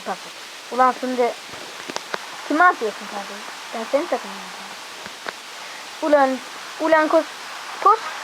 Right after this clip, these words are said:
Oldu topu, oldu topu. Git, git, git. Şut. Ana. Gidecektim. Ne oldu?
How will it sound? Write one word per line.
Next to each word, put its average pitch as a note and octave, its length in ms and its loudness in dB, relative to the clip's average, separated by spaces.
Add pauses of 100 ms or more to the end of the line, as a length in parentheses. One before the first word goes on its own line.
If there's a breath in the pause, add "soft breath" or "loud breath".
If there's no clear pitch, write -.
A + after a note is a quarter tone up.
(160)
Oldu E4+ 180 4
topu, E4+ 220 0 (380)
oldu D#4 220 2
topu. C#4+ 200 0 (200)
Git, D4 200 -6
git, - 180 -8
git. D4 100 -6 (320)
Şut. A4+ 140 6 (1200)
Ana. B3+ 160 -2 (1500)
Gidecektim. C4+ 580 -6 (800)
Ne A3 80 -6
oldu? A3 180 -4